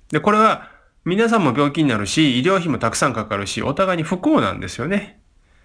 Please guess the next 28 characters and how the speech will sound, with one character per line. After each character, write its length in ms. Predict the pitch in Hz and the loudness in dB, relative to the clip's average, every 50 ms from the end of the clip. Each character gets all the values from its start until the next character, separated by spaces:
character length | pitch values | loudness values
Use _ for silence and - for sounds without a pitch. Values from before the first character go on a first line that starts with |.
| - - - - - _ _ _ - - - | -20 -20 -20 -20 -20 _ _ _ -10 -6 -4
だ 80 | 214 | -2
か 80 | 196 190 | 0 0
ら 40 | 185 | 0
ま 80 | 190 | 0
あ、 20 | 175 | 0
夕 180 | 175 190 202 196 | 2 2 2 2
張 180 | 208 214 214 | 2 2 0
市 120 | 208 - 190 | 0 0 0
の 80 | 147 | 2
事 180 | 127 127 139 139 | 2 2 2 2
例 160 | 147 147 151 | 2 2 2
で 160 | 151 160 151 | 2 0 2
あ 100 | 131 120 | 2 0
る 120 | 120 123 135 | 0 0 0
よ 200 | 156 165 147 117 | 0 0 0 -2
う 60 | 107 | -2
に、 460 | 123 165 180 160 123 98 - - - - _ _ _ _ _ _ _ _ _ | -2 -2 -2 -2 -2 -4 -6 -10 -18 -20 _ _ _ _ _ _ _ _ _
そ 140 | - - 135 | -6 -4 -2
の 180 | 120 110 107 107 | -2 0 0 0
病 260 | 120 170 196 214 220 | 0 2 2 2 2
院 120 | 220 220 | 2 2
が 120 | 214 208 202 | 2 2 2
な 120 | 202 196 | 0 0
く 100 | 190 196 | -2 -2
な 160 | 185 175 165 | 0 0 0
る 100 | 160 160 | 0 -2
と 120 | 156 123 - | -6 -8 -6
か、 360 | - 104 98 98 - - - | -4 -2 -4 -4 -4 -10 -18